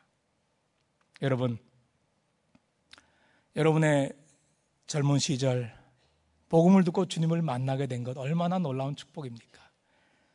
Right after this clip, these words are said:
거의 사십 년 전 제가 송태건 목사님을 대학생 때 만났습니다. 그리고 저는 미국으로 이민 가고 이제 선교지에 있고 목사님은 이곳에서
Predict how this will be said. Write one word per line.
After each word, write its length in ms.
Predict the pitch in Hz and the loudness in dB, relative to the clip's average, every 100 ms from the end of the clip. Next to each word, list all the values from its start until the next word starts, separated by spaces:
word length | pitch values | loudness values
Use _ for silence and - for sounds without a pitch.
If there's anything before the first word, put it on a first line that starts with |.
| _ | _
거의 160 | - 135 | -10 -6
사십 320 | - 160 180 | -2 -2 0
년 240 | 156 143 | 0 0
전 240 | 139 135 131 | 0 -2 -4
제가 240 | 131 123 | -6 -6
송태건 400 | 123 185 175 170 | -4 -4 0 0
목사님을 580 | 147 120 135 127 131 123 - _ _ _ _ _ | 0 -2 -4 -2 -4 -6 -12 _ _ _ _ _
대학생 400 | 117 117 110 123 | -12 -12 -12 -14
때 140 | - 120 | -12 -12
만났습니다. 680 | 110 101 98 - - _ - _ _ _ _ _ _ _ _ _ _ _ _ _ _ _ _ _ _ - | -12 -14 -12 -14 -14 _ -20 _ _ _ _ _ _ _ _ _ _ _ _ _ _ _ _ _ _ -10
그리고 160 | 139 | -6
저는 300 | 131 143 139 | -2 0 2
미국으로 340 | 135 131 131 135 | 0 -2 -2 -2
이민 280 | 123 127 | -2 -2
가고 400 | 120 117 123 143 - _ _ - | -4 -8 -10 -14 -18 _ _ -16
이제 280 | 135 147 - _ _ _ _ 165 | -10 -10 -10 _ _ _ _ -18
선교지에 520 | - 170 143 127 127 | -8 -6 -6 -8 -10
있고 300 | 117 - 143 _ _ _ - | -14 -20 -20 _ _ _ -14
목사님은 480 | 123 143 131 127 | -6 -4 -4 -4
이곳에서 560 | 123 120 120 - 127 | -6 -8 -10 -14 -18